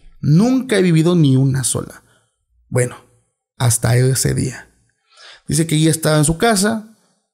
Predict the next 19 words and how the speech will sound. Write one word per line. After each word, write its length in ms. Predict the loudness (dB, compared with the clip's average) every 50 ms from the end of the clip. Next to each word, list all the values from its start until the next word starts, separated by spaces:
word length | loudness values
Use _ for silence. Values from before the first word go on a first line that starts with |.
| _ _ -6
este, 420 | -4 -2 0 0 -2 -2 -4 -6
todo 300 | -4 -2 0 0 2 2
normal, 540 | 2 2 0 0 0 0 0 2 2 2 0
estaba 220 | 0 0 0 0 0
estudiando 420 | -2 -2 0 0 0 0 0 -2
para 140 | -4 -4 -2
un 80 | -2 -2
examen. 680 | -2 -2 -2 0 0 0 0 0 0 0 -2 -4 -8 -16 _ _ -20 -20 _ _ _ _ _
Nunca 340 | -2 0 0 0 0 0 0
había 140 | 0 0 0
vivido 380 | 0 0 0 0 0 -2 -2 -4
parálisis 380 | -4 -4 -2 -2 -2 -2 -2 -2
de 40 | -2
sueño. 340 | -2 -4 -6 -8 -10 -12 -14 -18 _ _ _ _ _ -20 -20 -20 -20 -20 _ _ _ _ _ _ _ _ _ _ _
Ella 220 | 0 2 2 2
se 140 | 0 -2 -2
queda 160 | -2 -2 0 0
dormida 640 | 2 2 2 2 2 2 2 2 2 0 -2 -4 -6 -12 _ _ _ _ _ _ _ _ _ _ _ _ _ _ _ _ _ _ _ _ _ _
y 920 | -2 -2 0 0 0 0 0 0 0 -2 -4 -6 -8 -12 _ _ _ _